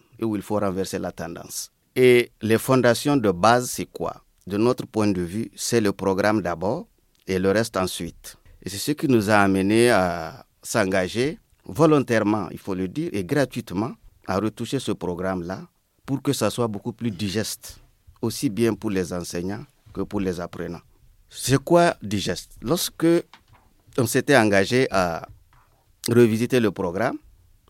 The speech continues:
effectivement, avant cela, il y a eu beaucoup de voix qui se sont élevées pour dire, euh, « Ça ne va pas, ça ne va pas. »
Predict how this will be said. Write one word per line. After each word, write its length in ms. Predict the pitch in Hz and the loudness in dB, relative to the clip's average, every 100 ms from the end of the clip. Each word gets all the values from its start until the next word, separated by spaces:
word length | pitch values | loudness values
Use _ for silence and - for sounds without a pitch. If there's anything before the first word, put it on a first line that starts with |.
| _ - | _ -12
effectivement, 680 | 101 117 - 120 143 131 - | -8 -10 -4 2 4 4 2
avant 380 | 90 95 117 | 0 4 4
cela, 400 | 120 95 107 131 90 | 4 2 2 2 2
il 80 | |
y 60 | 90 | -2
a 80 | 92 | -2
eu 80 | 107 | -2
beaucoup 360 | 104 101 120 | -4 -6 -8
de 100 | 95 | -4
voix 340 | 95 87 107 110 | -4 -2 -2 -2
qui 120 | 90 | -6
se 120 | 85 | -10
sont 320 | - 101 95 | -8 -6 -4
élevées 380 | 90 87 90 107 | -6 -6 -6 -6
pour 180 | 98 98 | -6 -8
dire, 260 | 87 110 - | -4 -4 -4
euh, « 200 | 85 87 - | -8 -10 -10
Ça 180 | 92 | -8
ne 100 | 87 | -6
va 180 | 85 92 | -4 -6
pas, 220 | - 139 | -6 -6
ça 140 | 123 95 | -4 -6
ne 80 | 87 | -6
va 180 | 87 | -8
pas. » 260 | 85 143 | -8 -8